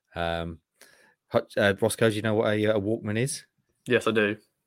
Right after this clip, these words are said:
Speaker 2: I've never had
Speaker 1: Excellent.
Speaker 2: one, but I
Speaker 1: No,
Speaker 2: know what
Speaker 1: well,
Speaker 2: it is.
Speaker 1: no, you were born long after, uh, they were,
Speaker 2: Yeah.
Speaker 1: they were needed. Um, but a Walkman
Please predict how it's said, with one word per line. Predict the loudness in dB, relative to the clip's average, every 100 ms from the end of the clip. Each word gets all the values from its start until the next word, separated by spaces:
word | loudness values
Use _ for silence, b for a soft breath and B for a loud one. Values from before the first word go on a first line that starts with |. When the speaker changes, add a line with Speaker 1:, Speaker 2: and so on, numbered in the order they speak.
| 2
Speaker 2:
I've | 6
never | 8 8
had | 6
Speaker 1:
Excellent. |
Speaker 2:
one, | 4 2
but | 2 0 2
I | 6
Speaker 1:
No, | 8 8
Speaker 2:
know |
what | 8
Speaker 1:
well, | 8 8
Speaker 2:
it |
is. | 6 2
Speaker 1:
no, | 2
you | 4 2
were | 2
born | 4 4 4
long | 2 2
after, | -2 0 0 2 0 -2 -4
uh, | -2
they | 0
were, | 2
Speaker 2:
Yeah. | 2 0
Speaker 1:
they | -2
were | 0
needed. | -2 -2 -6 -10 B B B B B
Um, | 4 4 2 -2 4
but |
a | 6
Walkman | 8 6 4 -4